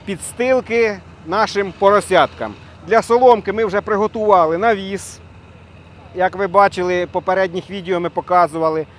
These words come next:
Тобто солома в цьому році буде зберігатися суха і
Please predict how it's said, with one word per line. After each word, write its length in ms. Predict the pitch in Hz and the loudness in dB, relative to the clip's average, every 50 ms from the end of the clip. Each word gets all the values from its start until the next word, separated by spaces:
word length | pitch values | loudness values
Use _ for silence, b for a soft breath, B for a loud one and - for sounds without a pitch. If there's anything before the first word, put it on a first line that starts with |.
| b b b b - | b b b b -6
Тобто 280 | - 220 190 165 - 180 | -4 -4 -4 -4 -6 -8
солома 500 | - - 185 180 208 254 269 262 262 254 | -6 -4 -2 2 4 4 4 4 4 0
в 40 | - | 0
цьому 280 | - 247 240 240 240 | -2 -2 0 2 2
році 400 | 233 240 233 220 - 220 220 202 B B B B B B B B 160 | 4 4 4 4 2 -2 -8 -8 B B B B B B B B -10
буде 220 | 180 208 190 185 | -8 -4 -4 -4
зберігатися 840 | 165 165 185 185 185 170 175 185 190 175 190 160 - 180 170 160 160 - | -4 -2 -4 -4 -2 0 0 0 0 -2 -4 -8 -4 -2 -2 -2 -4 -6
суха 600 | - - - 196 - - 196 185 180 185 214 233 - b b b b b b - - - | -16 -12 -10 -10 -6 0 2 4 4 4 2 -2 -8 b b b b b b -20 -16 -12
і 320 | 202 214 247 254 240 214 | -10 -10 -10 -10 -12 -12